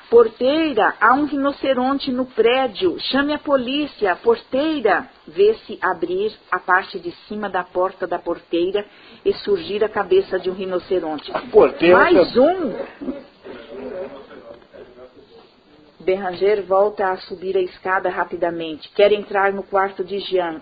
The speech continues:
Speaker 1: Hesita. Depois volta novamente à porta do velhinho. Nesse momento, a porta do velhinho se abre e aparecem duas pequenas cabeças de rinocerontes.
Speaker 2: Que são velhinha e velhinha.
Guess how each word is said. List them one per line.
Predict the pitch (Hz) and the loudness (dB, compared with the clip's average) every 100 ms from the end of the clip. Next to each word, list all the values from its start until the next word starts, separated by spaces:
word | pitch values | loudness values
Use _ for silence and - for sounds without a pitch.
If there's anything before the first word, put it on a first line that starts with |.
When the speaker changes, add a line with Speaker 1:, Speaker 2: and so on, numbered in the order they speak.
| - | 0
Speaker 1:
Hesita. | 185 170 - 190 - 160 - | 0 0 -10 -12 -6 -6 -4
Depois | 175 180 190 185 | -6 -2 -2 0
volta | 185 214 214 | 2 2 2
novamente | 202 196 196 185 190 196 190 | -6 -4 -4 -6 -10 -8 -6
à | 185 | -6
porta | - 190 185 | -2 -4 -2
do | 190 185 | -8 -4
velhinho. | 190 190 175 170 156 147 _ _ _ _ _ _ _ _ - | -2 -4 -4 -10 -10 -12 _ _ _ _ _ _ _ _ -8
Nesse | 190 247 - | -2 -2 -2
momento, | 214 202 190 214 220 196 | -6 -6 -6 -8 -6 -8
a | |
porta | - 190 196 208 | 0 0 0 -6
do | 196 | -4
velhinho | 196 185 180 196 202 - | -2 -2 -2 -10 -12 -12
se | 190 | -8
abre | 185 202 175 175 - - - - | -4 -2 -2 -6 -10 -20 -20 -6
e | 208 | -6
aparecem | 202 214 196 208 - 220 | -4 -4 0 0 0 -8
duas | 208 285 349 - | -4 -2 -4 -4
pequenas | 302 - 294 285 285 | -8 -4 -4 -4 -4
cabeças | 269 254 240 254 - 240 | -2 -2 2 0 0 -2
de | 220 226 | 4 2
rinocerontes. | 240 220 220 247 226 208 180 175 165 147 - - - | 4 -2 -4 2 4 4 0 -6 -8 -10 -12 -14 -10
Speaker 2:
Que | 151 139 | -4 0
são | 139 143 | 6 6
velhinha | 147 135 120 127 | 8 6 6 2
e | |
velhinha. | 139 156 117 90 | 4 2 0 -8